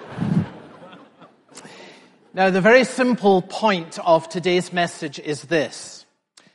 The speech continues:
Some people have a desperately distorted picture of God. A very unattractive picture of God lurks within their minds.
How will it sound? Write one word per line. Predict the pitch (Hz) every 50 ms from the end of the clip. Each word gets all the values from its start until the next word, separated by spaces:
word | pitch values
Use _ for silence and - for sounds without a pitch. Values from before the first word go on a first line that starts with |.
| _ _ -
Some | - - - 226 226 254 240 -
people | - - 202 180 - - 196 180 175
have | 160 - - 185 160 156 156 143 - - -
a | 160 156
desperately | 135 127 110 _ - 208 226 214 - - - - - - 135 139 147 139 139 147 151 147
distorted | 131 165 160 - - - - - - - 208 196 196 190 - - 151 120 113 113 - - - _ _ _ _ -
picture | - 190 151 - _ - - 165 147 135 135 131 _ _ _ _ _ _ _ _ _ _ _
of | - 135 - _
God. | - 160 151 147 131 107 101 - - - - - _ _ _ _ _ _ _ _ _ _ _ _ _ _
A | 127
very | 113 110 180 190 208 208 202
unattractive | - - 180 185 180 151 - - - - - 254 240 - - - - 180 156 123 - - -
picture | - 185 139 - - 185 160
of | 160 139 -
God | - 156 139 147 160 143 165
lurks | 170 170 190 208 214 185 - - - - - - 170
within | 170 143 175 170 170
their | 165 165 165
minds. | 165 175 185 196 185 165 127 101 _ _ - - - - -